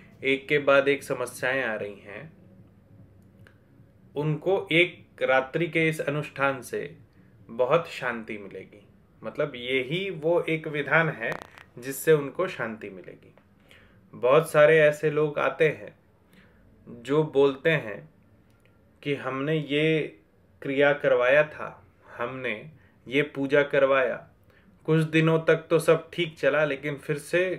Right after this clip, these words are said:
गाड़ी उसी पटरी पे चल रही है। तो ये जो गाड़ी वापस घूम करके उस पटरी पे आ जाती है, इसके पीछे का कारण है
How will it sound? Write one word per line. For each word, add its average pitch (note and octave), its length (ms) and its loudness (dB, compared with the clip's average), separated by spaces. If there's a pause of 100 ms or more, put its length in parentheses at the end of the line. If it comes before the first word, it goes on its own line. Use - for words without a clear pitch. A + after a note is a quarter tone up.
(100)
गाड़ी C3 300 4
उसी E3 240 -4
पटरी D#3+ 360 2
पे A2+ 140 -4
चल G#2 160 -12
रही F#2+ 280 -16
है। - 140 -20 (1900)
तो C#3+ 40 -2
ये D3 280 2
जो F#3 180 4
गाड़ी D3 420 8
वापस D#3+ 720 4
घूम B2+ 440 -2
करके F3 280 4
उस E3+ 180 -2
पटरी D#3 360 0
पे D3 160 2
आ C3+ 80 4
जाती A#2+ 300 0
है, D3+ 260 -4 (100)
इसके D3+ 360 -4 (220)
पीछे D3+ 460 -4
का E3+ 140 2
कारण A#2+ 440 0
है A2 460 -12